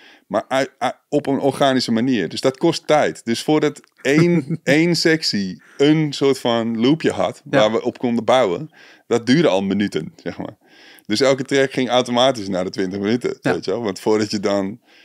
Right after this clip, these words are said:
Speaker 1: zeg maar, het hele orkest aan de praat hebt en alle sporen aan hebt gezet van je laptop, weet je wel.
Speaker 2: Ja, ja, ja.
Speaker 1: Ehm, i-, ben je alweer vijf minuten verder,
Speaker 2: Maar,
Speaker 1: dus
Speaker 2: maar dan
Speaker 1: tien
Speaker 2: moet jij
Speaker 1: minuten
Speaker 2: dan
Speaker 1: verder.
Speaker 2: nog iets mee?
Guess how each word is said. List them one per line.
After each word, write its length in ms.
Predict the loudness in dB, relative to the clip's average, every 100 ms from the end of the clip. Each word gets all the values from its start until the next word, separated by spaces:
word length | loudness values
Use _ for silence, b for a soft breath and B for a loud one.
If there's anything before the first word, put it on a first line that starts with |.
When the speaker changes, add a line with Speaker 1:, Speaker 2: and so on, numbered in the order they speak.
| b b
Speaker 1:
zeg 200 | -6 -4
maar, 220 | 0 -2 -2 -6 -2
het 180 | 0
hele 180 | 2 2
orkest 320 | 2 0 -2
aan 60 | -4
de 60 | -2
praat 320 | 2 2 0
hebt 180 | -4 -6
en 140 | -8
alle 220 | -2 0
sporen 460 | 0 0 2 2 2
aan 180 | 0 0
hebt 120 | -2
gezet 360 | -4 -4 -4
van 200 | -4 -4
je 280 | -4 -6 -8 -14
laptop, 640 | -4 0 0 0 -2 -2 -6
weet 220 | -4 -2
je 60 | 2
wel. 80 | 2
Speaker 2:
Ja, 60 | 2
ja, 120 | -4
ja. 160 | -6 -12 B B B _
Speaker 1:
Ehm, 680 | -2 0 2 2 0 -2 -6 _ _ -8
i-, 180 | -6
ben 140 | -2 0
je 80 | 2
alweer 400 | 0 0 -2 -2
vijf 200 | -4 -4
minuten 240 | -6 -6
verder, 240 | 0 2
Speaker 2:
Maar, 80 | 0
Speaker 1:
dus 140 | -2 -2
Speaker 2:
maar 120 | 0
dan 80 | 2
Speaker 1:
tien 80 | 2
Speaker 2:
moet 100 | 2
jij 120 | 2
Speaker 1:
minuten 180 | 2 0
Speaker 2:
dan 100 | -4
Speaker 1:
verder. 180 | -6 -6
Speaker 2:
nog 60 | -8
iets 80 |
mee? 60 | -10